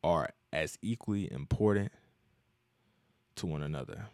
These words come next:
Because if the offense not going, you can rely on the defense. Then you can count on your special teams to A, flip fi-, flip the field through, through the punts, or convert points through the kicking game. And, you know,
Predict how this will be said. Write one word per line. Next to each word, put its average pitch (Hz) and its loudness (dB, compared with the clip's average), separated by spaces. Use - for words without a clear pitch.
Because 95 -2
if 90 -4
the - 0
offense 113 4
not 101 0
going, 98 2
you 87 -8
can 87 -8
rely 87 -2
on 85 -2
the 104 -6
defense. - -12
Then 90 -2
you 80 -6
can 87 0
count 113 4
on 87 2
your 90 2
special 113 4
teams 110 0
to - -6
A, 98 0
flip - 4
fi-, 107 2
flip - 2
the 117 0
field 113 6
through, 101 0
through 98 2
the 101 -2
punts, - -2
or 95 0
convert 95 2
points 95 2
through 98 0
the 95 0
kicking - -6
game. - -10
And, 101 -4
you 117 0
know, 107 -2